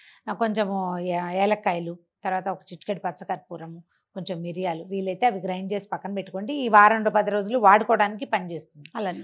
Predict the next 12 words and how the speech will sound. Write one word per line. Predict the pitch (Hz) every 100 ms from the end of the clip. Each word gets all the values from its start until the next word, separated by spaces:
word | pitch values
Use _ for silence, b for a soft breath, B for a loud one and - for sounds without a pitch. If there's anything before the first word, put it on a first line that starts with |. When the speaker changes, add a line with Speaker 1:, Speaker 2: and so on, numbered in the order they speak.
| 214
Speaker 1:
ఆ | 208 214
చేత్తో | 202 226
ఈ | 208 -
చేత్తో | 202 214
ముట్టుకున్నవి | 190 170 208 196 185
కాకుండా | 180 240 359
కొంచెం | 294 226 214
పై | 180 180
ఎత్తున | 202 214
Speaker 2:
జాగ్రత్తగా. | 226 196
Speaker 1:
జాగ్రత్తగా | 185 190 - 208
పెట్టుకోవటము, | 180 175 196 190 240